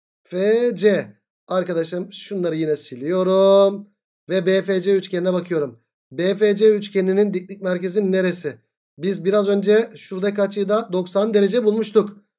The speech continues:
Şurayı doksan derece bulmuştuk. E, bir dik üçgende, dik üçgende diklik merkezi doksan derecenin olduğu köşe değil miydi? Yani F olması lazım. Burada D demiş, F olması lazımdı. O zaman Tuğrul yanlış söylemiş.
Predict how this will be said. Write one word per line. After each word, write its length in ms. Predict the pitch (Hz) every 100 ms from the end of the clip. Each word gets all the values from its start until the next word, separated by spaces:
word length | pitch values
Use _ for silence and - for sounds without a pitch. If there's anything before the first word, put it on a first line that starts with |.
| _ -
Şurayı 320 | - 190 202
doksan 360 | 196 202 208
derece 240 | 208 190 196
bulmuştuk. 400 | 190 - 160 170
E, 220 | 160 147
bir 140 | 208
dik 140 | 208 226
üçgende, 760 | 208 - 202 202 202 - - _ _ _ _ _ 131
dik 180 | 190 208
üçgende 420 | 214 214 196 185
diklik 280 | 202 208 -
merkezi 440 | 208 196 175 160
doksan 420 | 151 175 196 220 233
derecenin 360 | 220 202 214
olduğu 280 | 214 208 214
köşe 320 | 208 214 190
değil 180 | 202 240
miydi? 460 | 240 220 233 247 _ _ -
Yani 320 | 165 196 214
F 180 | 214 220
olması 360 | 226 214 202 185
lazım. 420 | 170 156 147 147
Burada 380 | 202 202 165 147
D 240 | 202 214
demiş, 340 | 220 240 - -
F 160 | 196
olması 340 | 220 220 208 214
lazımdı. 540 | 208 208 214 240 247 _ _ _
O 80 | 180
zaman 320 | 180 202 202
Tuğrul 500 | 202 220 214 240 269
yanlış 400 | 240 214 214 240
söylemiş. 600 | - 208 196 185 175 -